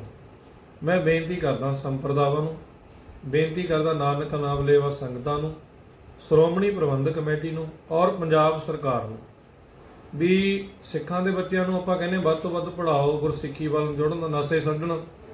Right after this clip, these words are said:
ਫਿਰ ਇੱਦਾਂ ਦੇ ਬੱਚੇ ਪੜ੍ਹ ਕੇ ਕੋਈ ਟੌਪ 'ਤੇ ਜਾਂਦੇ ਆ ਵੀ ਅਫਸਰ ਬਣਨਾ ਚਾਹੁੰਦੇ ਆ, ਉਹਨਾਂ ਨੂੰ ਪੇਪਰ ਤਾਂ ਦੇਣ ਨਹੀਂ ਦਿੱਤਾ ਜਾਂਦਾ। ਪਿਛਲੇ ਸਾਲ ਵੀ ਇੱਦਾਂ ਹੋਇਆ ਸੀ ਇੱਕ ਬੱਚੀ ਨਾਲ, ਇਸ ਵਾਰ ਵੀ ਇੱਦਾਂ ਹੀ ਹੋਇਆ। ਮੈਂ ਬੇਨਤੀ ਕਰਦਾ ਸਾਰੇ ਪ੍ਰਸ਼ਾਸਨ ਨੂੰ, ਸਰਕਾਰ ਨੂੰ, ਸ਼੍ਰੋਮਣੀ ਕਮੇਟੀ ਨੂੰ ਵੀ ਕਾਨੂੰਨ ਬਣਾਓ ਕੋਈ,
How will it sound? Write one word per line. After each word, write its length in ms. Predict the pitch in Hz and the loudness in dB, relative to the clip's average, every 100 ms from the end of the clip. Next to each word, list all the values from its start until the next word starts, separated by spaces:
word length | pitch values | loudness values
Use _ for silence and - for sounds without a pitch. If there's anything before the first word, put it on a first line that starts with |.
| - - - - - - - - - - | -20 -20 -20 -20 -20 -20 -20 -20 -8 0
ਫਿਰ 100 | 185 | 2
ਇੱਦਾਂ 460 | 208 165 160 190 | 4 2 2 2
ਦੇ 120 | 196 | 4
ਬੱਚੇ 440 | 196 185 - 190 185 | 2 0 0 2 2
ਪੜ੍ਹ 260 | 180 151 | 0 -2
ਕੇ 160 | 156 196 | -2 -2
ਕੋਈ 140 | 185 | -2
ਟੌਪ 320 | 180 160 147 147 | 0 0 0 -2
'ਤੇ 140 | 165 | -4
ਜਾਂਦੇ 300 | 151 143 143 | -2 0 0
ਆ 60 | 151 | 0
ਵੀ 120 | 160 | 0
ਅਫਸਰ 300 | 143 147 160 | 0 -2 -4
ਬਣਨਾ 260 | 147 147 151 | -4 -2 -4
ਚਾਹੁੰਦੇ 420 | 143 147 165 151 | -2 -4 0 0
ਆ, 80 | 117 - - - - - - | -2 -6 -20 -20 -20 -20 -6
ਉਹਨਾਂ 180 | 190 220 | 0 2
ਨੂੰ 120 | 214 | 2
ਪੇਪਰ 280 | 202 190 196 | 2 2 0
ਤਾਂ 160 | 208 | 2
ਦੇਣ 200 | 202 175 | 0 0
ਨਹੀਂ 100 | 180 | 0
ਦਿੱਤਾ 280 | 175 175 175 | -2 -2 -2
ਜਾਂਦਾ। 300 | 170 165 160 160 - - - - - | -2 -2 -4 -8 -16 -20 -20 -12 -8
ਪਿਛਲੇ 320 | 160 185 190 | -4 2 2
ਸਾਲ 300 | 190 180 180 | 4 2 2
ਵੀ 80 | 180 | 0
ਇੱਦਾਂ 220 | 160 170 | -2 -2
ਹੋਇਆ 140 | 170 | -2
ਸੀ 140 | 165 175 | -2 -4
ਇੱਕ 120 | - | -4
ਬੱਚੀ 320 | 160 156 165 | -2 -2 -4
ਨਾਲ, 260 | 156 156 151 - - - - | -6 -6 -8 -14 -20 -10 -4
ਇਸ 200 | 175 220 | 0 2
ਵਾਰ 280 | 208 190 185 | 4 4 2
ਵੀ 120 | 165 | 0
ਇੱਦਾਂ 220 | 139 139 | 0 -2
ਹੀ 60 | 131 | -4
ਹੋਇਆ। 220 | 117 113 - - - - - - 160 | -4 -8 -10 -20 -20 -20 -20 -10 -4
ਮੈਂ 120 | 185 | 0
ਬੇਨਤੀ 380 | 170 175 170 180 | 0 0 0 0
ਕਰਦਾ 320 | 156 139 151 | 2 2 0
ਸਾਰੇ 300 | - 143 147 | 0 0 2
ਪ੍ਰਸ਼ਾਸਨ 580 | 151 143 139 131 127 147 | 0 -2 -2 -2 -2 -4
ਨੂੰ, 180 | 147 147 | -4 -6
ਸਰਕਾਰ 520 | 151 135 135 131 135 | -6 -4 -2 -2 0
ਨੂੰ, 180 | 143 139 | -2 -4
ਸ਼੍ਰੋਮਣੀ 400 | 131 131 135 139 | -6 -4 -4 -4
ਕਮੇਟੀ 260 | 135 135 | -4 -4
ਨੂੰ 180 | 175 190 | -4 -4
ਵੀ 60 | 190 | -4
ਕਾਨੂੰਨ 320 | 175 170 180 | -2 0 2
ਬਣਾਓ 340 | 190 156 135 127 | 2 2 2 0
ਕੋਈ, 360 | 131 143 170 | -2 -4 -4